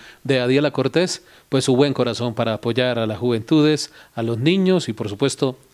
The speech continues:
a los ancianos. Adiela, qué grato volverla a saludar, volverla a ver. Muchas gracias. Me saluda, por supuesto, a Nancy Zapata, una gran amiga, una gran compositora, una mujer defensora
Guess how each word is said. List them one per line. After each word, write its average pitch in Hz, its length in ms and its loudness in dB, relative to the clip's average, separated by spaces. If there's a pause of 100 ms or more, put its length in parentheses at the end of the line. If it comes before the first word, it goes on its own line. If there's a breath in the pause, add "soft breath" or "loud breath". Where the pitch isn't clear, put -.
a 131 100 -4
los 123 200 -2
ancianos. 110 520 -6 (380 loud breath)
Adiela, 190 520 2 (180)
qué 170 140 0
grato 139 480 0
volverla 120 800 0
a 107 60 -6
saludar, 123 400 0
volverla 120 460 -2
a - 20 0
ver. 160 340 0 (300 loud breath)
Muchas 143 300 2
gracias. 156 600 0
Me 135 180 2
saluda, 131 320 2
por - 160 -4
supuesto, 135 560 -2 (440 loud breath)
a 127 160 -4
Nancy 135 360 2
Zapata, 139 460 0
una 123 180 0
gran 120 200 -2
amiga, 135 460 0
una 120 160 -2
gran 120 160 -2
compositora, 127 840 -2
una 123 120 -2
mujer 123 360 -2
defensora 131 760 0